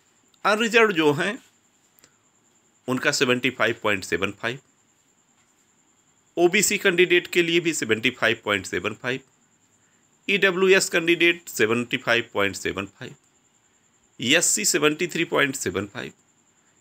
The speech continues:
एसटी सिक्सटी सिक्स पॉइंट फ़ाइव ज़ीरो।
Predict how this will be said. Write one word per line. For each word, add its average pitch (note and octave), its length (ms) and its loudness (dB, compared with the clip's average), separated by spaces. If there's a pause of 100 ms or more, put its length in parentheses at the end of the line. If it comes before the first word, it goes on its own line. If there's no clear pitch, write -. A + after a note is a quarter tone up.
(120)
एसटी D#3+ 500 0
सिक्सटी - 400 -2
सिक्स - 300 -4
पॉइंट C#3 340 -2
फ़ाइव G#2+ 420 -4
ज़ीरो। - 240 -10